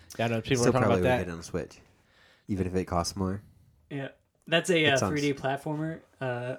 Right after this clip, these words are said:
Speaker 3: if you're not familiar. It's, uh, made by the people who made Banjo-Kazooie back in the day.
Speaker 1: Never played either one of them.
Speaker 3: Yeah, so think Mario sixty-four style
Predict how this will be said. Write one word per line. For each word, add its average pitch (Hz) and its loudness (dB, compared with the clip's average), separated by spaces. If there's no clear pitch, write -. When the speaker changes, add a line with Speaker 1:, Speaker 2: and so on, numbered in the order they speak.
Speaker 3:
if - -14
you're 127 -8
not 123 -12
familiar. 127 -8
It's, - -8
uh, 127 0
made 131 -2
by 131 4
the 127 2
people 135 -2
who 123 -4
made 123 -6
Banjo-Kazooie 127 -6
back 135 -10
in 139 -10
the 131 -8
day. 139 -8
Speaker 1:
Never 95 -16
played 104 -12
either 104 -6
one 104 -2
of 104 -2
them. 107 -6
Speaker 3:
Yeah, 127 -4
so 131 0
think 135 -8
Mario 131 4
sixty-four 127 -6
style 127 -4